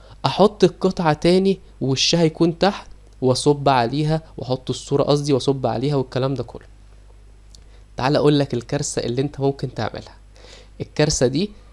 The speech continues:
انت بتصب مية، بتصب ريزن سائل، تمام؟ هيسرب معاك من تحت والقطعة من تحت هتبوظ.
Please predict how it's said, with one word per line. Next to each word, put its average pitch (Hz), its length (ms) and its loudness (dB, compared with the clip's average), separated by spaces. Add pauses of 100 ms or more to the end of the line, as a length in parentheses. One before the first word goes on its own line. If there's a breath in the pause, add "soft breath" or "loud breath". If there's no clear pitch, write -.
(200 soft breath)
انت 170 240 0
بتصب 147 520 0 (240)
مية، 143 460 2 (1300)
بتصب 139 420 -2
ريزن 156 400 2
سائل، 156 600 -2 (800)
تمام؟ 147 340 2 (280 soft breath)
هيسرب 127 580 -2
معاك 127 280 -6
من 120 200 -6
تحت - 260 -8
والقطعة 123 460 -6
من 113 160 -6
تحت 135 260 -10
هتبوظ. 113 460 -10